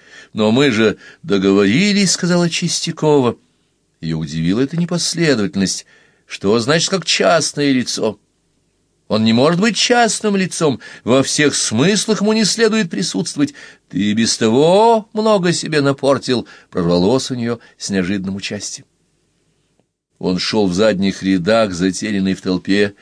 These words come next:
подавленный скорбной силой траурного марша "Вы жертвою пали в борьбе роковой".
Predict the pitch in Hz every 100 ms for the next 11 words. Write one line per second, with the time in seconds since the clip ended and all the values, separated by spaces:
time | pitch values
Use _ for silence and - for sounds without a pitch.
0 | - - 90 87 101 95 90 90 - -
1 | 120 117 123 127 - 107 107 107 107 95
2 | 95 87 85 82 85 107 98 - - -
3 | - 80 78 71 92 156 151 - - 135
4 | 131 - 98 98 92 - _ _ _ _
5 | _ - 73 78 69 80 80 82 78 76
6 | 92